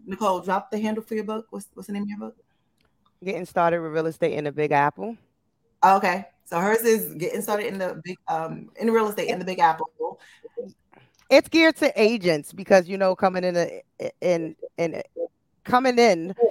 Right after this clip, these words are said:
Speaker 2: sometimes you don't have agents that teach you other things. I was lucky I have Rob that teaches me a lot, and he takes it step by step,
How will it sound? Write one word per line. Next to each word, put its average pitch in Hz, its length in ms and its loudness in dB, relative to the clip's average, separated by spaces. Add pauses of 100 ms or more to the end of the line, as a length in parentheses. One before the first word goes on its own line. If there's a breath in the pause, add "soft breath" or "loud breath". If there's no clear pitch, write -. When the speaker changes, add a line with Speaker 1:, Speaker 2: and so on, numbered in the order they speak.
(120)
Speaker 2:
sometimes 214 480 4
you 202 80 -6
don't 196 180 -2
have 185 360 4
agents 175 380 -2
that 156 180 2
teach 190 180 -10
you 185 120 -4
other 175 160 4
things. 190 320 -4
I 160 120 6
was 165 160 -2
lucky 170 320 4
I 165 40 6
have 160 220 4
Rob 160 500 6
that 147 220 2 (280)
teaches 180 480 -8
me 175 140 -4
a 156 80 4
lot, 160 440 4
and 143 440 -2 (400 soft breath)
he 202 260 -10 (500)
takes - 300 -4
it 180 100 -6
step - 280 2
by 160 140 4
step, 180 280 0